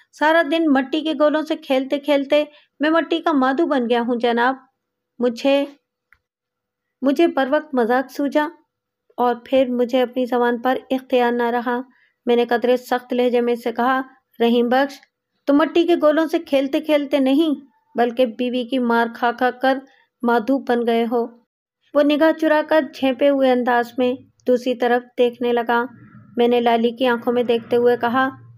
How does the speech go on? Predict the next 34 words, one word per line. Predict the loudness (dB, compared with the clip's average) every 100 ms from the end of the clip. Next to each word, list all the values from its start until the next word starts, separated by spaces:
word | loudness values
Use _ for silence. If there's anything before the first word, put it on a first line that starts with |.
| -2
"रहीम | 0 2 2
बख्श, | 2 0 -2 _ _ _ -2
तुम | 2
भी | 4
अजीब | 4 4 2 2
आदमी | 0 -2 -2 0
हो। | 0 -2 -8 _ _ _
जरी | 0 2 4
को | 2
दो | 2 2
तलाई | 2 2 2
जेवर | 2 2 2
नहीं | 2 2
बनवा | 2 0 2
कर | 0 0
दे | 2 2
रहे | 2 0 -2 -4 _ -4
और | 0
रोज़ाना | 2 2 2 2
उससे | 0 0
लात | 0 0 -2 -4
जूते | -4 -2
खाते | -2 -2 -2
हो। | -2 -4 -4 _ _ _ _
कोई | 0 0
छोटी | 0 0
मोटी | 2 2 0 -2
दो | 2 2 2 -2
अंगूठियाँ | -2 -2 -4 -2 0 0 0
या | 0
बालियाँ | 0 0 0 0
वगैरह | 0 0 0 0
बनवा | 0 0 0 0
दो | 0